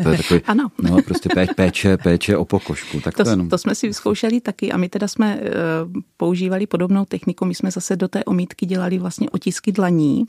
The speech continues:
Speaker 1: Mhm.
Speaker 2: takže každé to dítě tam mělo vlastně ty otisky svých dlaní. A, eh, jak jste se na začátku nebo ptal, eh, na nějaký zážitek, na nějaký
Speaker 1: Mhm.
Speaker 2: vlastně, co mě překvapilo,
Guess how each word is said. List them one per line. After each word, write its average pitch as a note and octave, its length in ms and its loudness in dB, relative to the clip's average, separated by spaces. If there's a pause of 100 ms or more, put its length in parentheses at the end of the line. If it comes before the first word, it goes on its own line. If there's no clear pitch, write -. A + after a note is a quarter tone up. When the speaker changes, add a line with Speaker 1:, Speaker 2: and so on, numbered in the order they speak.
Speaker 1:
Mhm. - 100 4
Speaker 2:
takže E3+ 200 0
každé F3 360 -2
to F#3+ 80 2
dítě F3 280 -2
tam F#3+ 140 -2
mělo F3+ 260 2
vlastně F3+ 300 -4
ty - 120 -6
otisky F3+ 600 -4
svých F#3+ 320 0
dlaní. E3+ 460 0 (680)
A, E3+ 440 -2
eh, - 500 -6
jak E3+ 120 -4
jste F3+ 140 -12
se - 120 -2
na F#3 120 2
začátku F3+ 460 -4
nebo D#3+ 200 -4 (640)
ptal, E3+ 360 -6 (500)
eh, - 60 -4 (580)
na E3 180 0
nějaký E3+ 320 2
zážitek, F3 640 -2
na D#3+ 100 2
nějaký D#3+ 300 0
Speaker 1:
Mhm. E3+ 160 4
Speaker 2:
vlastně, D#3 580 -6 (280)
co - 140 -2
mě F3+ 140 2
překvapilo, E3+ 520 -4